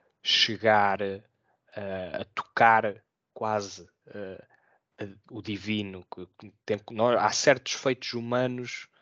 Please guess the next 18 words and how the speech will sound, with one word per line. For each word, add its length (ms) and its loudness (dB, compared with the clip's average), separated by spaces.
que, 260 -4
que 120 -14
nos 120 -8
conseguem 600 2
relacionar 960 0
com 240 -8
o 40 -14
divino 600 -8
de 120 -10
uma 160 -4
forma 380 0
muito 420 -6
particular. 720 2
Nós 160 -8
conseguimos 640 -8
superar-nos, 1000 2
conseguirmos, 800 -6
eh, 300 -6